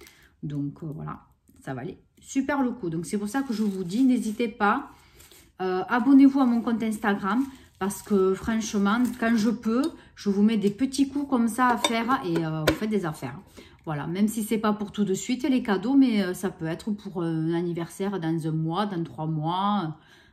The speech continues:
Voilà, ça peut toujours servir, franchement. Et donc là, pour Noël notamment, ben, ça valait le coup. Voilà, et puis pour finir,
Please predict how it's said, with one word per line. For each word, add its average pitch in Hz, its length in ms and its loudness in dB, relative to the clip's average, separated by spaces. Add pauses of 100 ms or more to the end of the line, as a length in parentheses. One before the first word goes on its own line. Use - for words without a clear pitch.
(140)
Voilà, 160 240 -6
ça 180 160 -6
peut 226 140 -4
toujours 214 260 -2
servir, 165 500 -6
franchement. 196 600 -4 (580)
Et 190 80 -6
donc 170 200 -2
là, 208 100 2
pour 208 240 -6
Noël 202 300 2
notamment, 196 420 -2
ben, 202 160 -2
ça 185 160 -8
valait 185 220 -2
le 180 100 -2
coup. - 200 -14 (1800)
Voilà, 202 420 2
et 285 100 0
puis 254 200 2
pour 403 220 2
finir, 277 440 6